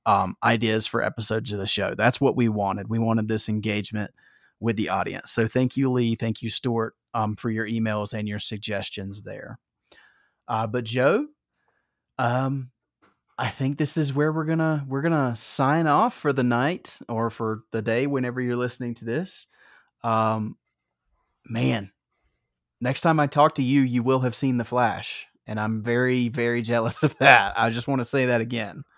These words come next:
Um, but thank you so much for, for joining me again and, and being an awesome co-host, and, um,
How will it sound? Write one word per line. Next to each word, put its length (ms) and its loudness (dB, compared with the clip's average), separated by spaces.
Um, 340 6
but 280 4
thank 340 2
you 80 0
so 160 2
much 500 0
for, 280 0
for 160 0
joining 320 4
me 120 6
again 540 2
and, 220 -4
and 140 -4
being 200 2
an 80 0
awesome 340 -2
co-host, 760 -2
and, 360 -2
um, 380 0